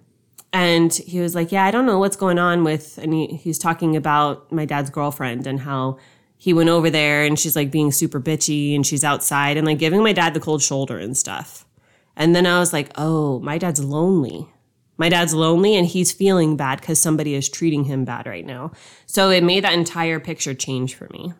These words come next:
Then I understood it, right? And there's always going to be this, this buffer between us and the other person that we're not going to be able to see until hopefully we're able to. So I think that's also something important for us to be able to recognize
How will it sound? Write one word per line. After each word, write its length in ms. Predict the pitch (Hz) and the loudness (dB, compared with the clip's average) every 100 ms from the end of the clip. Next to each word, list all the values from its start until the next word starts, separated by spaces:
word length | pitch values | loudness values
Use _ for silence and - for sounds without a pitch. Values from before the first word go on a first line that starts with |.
| - | -6
Then 160 | 156 | 0
I 100 | 160 | 2
understood 460 | 151 139 143 - 127 | 2 0 -2 -2 -6
it, 180 | 101 - - | -10 -14 -14
right? 200 | 135 - _ _ _ - | -12 -12 _ _ _ 0
And 200 | 185 170 | 2 4
there's 280 | 170 170 | 4 2
always 260 | - 180 190 | 2 2 2
going 220 | 190 175 | 4 2
to 80 | 165 | 2
be 300 | 147 170 175 | 0 -2 0
this, 400 | 160 151 - - | 0 0 -2 -4
this 280 | - 165 147 | -4 -4 -2
buffer 640 | 143 165 165 143 143 139 - | 0 0 0 -2 -2 -6 -6
between 400 | 160 - 160 156 | -6 -2 -2 -2
us 240 | 156 - | -2 -2
and 280 | 160 151 151 | -2 -2 -4
the 160 | 156 160 | -4 -4
other 160 | 151 147 | -4 -4
person 400 | 160 156 180 185 | -2 0 2 2
that 160 | 170 | 4
we're 160 | 185 180 | 4 4
not 240 | 160 151 | 4 2
going 240 | 156 160 160 | 2 2 2
to 80 | |
be 120 | 151 147 | 0 -4
able 140 | 139 | -6
to 100 | 143 | -4
see 240 | 143 147 | -4 -4
until 300 | 139 135 135 | -4 -4 -4
hopefully 580 | 131 147 139 143 135 131 - | -6 -6 -8 -6 -4 -4 -8
we're 320 | - 139 135 - | -12 -6 -6 -4
able 320 | 135 - 69 | -6 -8 -12
to. 300 | - - 170 - - - _ | -14 -12 -12 -12 -20 -20 _
So 100 | 180 | -2
I 60 | |
think 120 | 185 196 | 0 2
that's 160 | 180 | 0
also 240 | 170 165 160 | -4 -6 -6
something 560 | 151 147 151 147 143 | -8 -8 -8 -8 -8
important 580 | - 131 185 156 143 - | -8 -8 -6 -6 -8 -8
for 80 | 143 | -10
us 120 | 143 | -12
to 100 | - | -12
be 140 | 143 | -8
able 220 | 139 131 135 | -6 -6 -10
to 120 | - | -12
recognize 640 | 180 180 170 71 - - | -16 -14 -14 -14 -10 -10